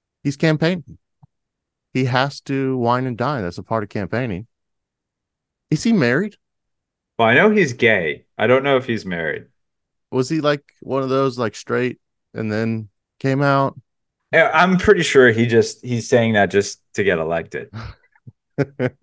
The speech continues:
Speaker 2: I mean, he comes, he comes off, he, like, uh, he comes off as gay, but again, you don't,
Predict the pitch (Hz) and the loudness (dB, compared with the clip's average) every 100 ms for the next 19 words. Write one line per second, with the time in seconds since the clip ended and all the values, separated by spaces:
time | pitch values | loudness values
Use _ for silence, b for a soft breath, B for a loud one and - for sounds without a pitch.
0 | 123 - - - - - _ _ _ _ | -8 -8 -10 -12 -10 -12 _ _ _ _
1 | _ _ _ _ _ _ _ _ 180 175 | _ _ _ _ _ _ _ _ -14 -6
2 | - 170 180 160 - 180 131 127 127 156 | 0 4 4 2 0 0 0 -2 -4 -4
3 | 143 110 104 104 - 92 - 90 92 - | -2 0 2 0 -4 -4 -4 -4 -6 -6
4 | - 85 80 78 95 98 113 117 104 101 | -8 -4 -4 -4 -6 -4 -2 0 2 2
5 | 62 90 85 - 85 73 - - - _ | 0 -2 -2 -4 -2 -2 -6 -16 -20 _
6 | _ _ _ _ 92 98 87 78 - 98 | _ _ _ _ -6 0 0 -2 -4 -4
7 | 98 101 90 87 104 104 104 101 | 0 0 0 -4 -4 -2 -2 -4